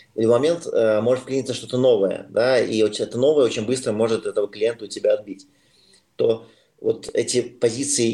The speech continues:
ли-, ли-, лидерские позиции становятся намного с-, слабее.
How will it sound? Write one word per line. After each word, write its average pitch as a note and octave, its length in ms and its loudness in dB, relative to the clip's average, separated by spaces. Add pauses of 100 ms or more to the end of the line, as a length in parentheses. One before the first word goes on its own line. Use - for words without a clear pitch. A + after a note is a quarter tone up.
ли-, G#2 260 -2 (120)
ли-, A2 300 0
лидерские A#2+ 420 0
позиции A#2+ 440 2
становятся B2 400 2
намного A2+ 400 2 (320)
с-, - 220 -10
слабее. B2 600 2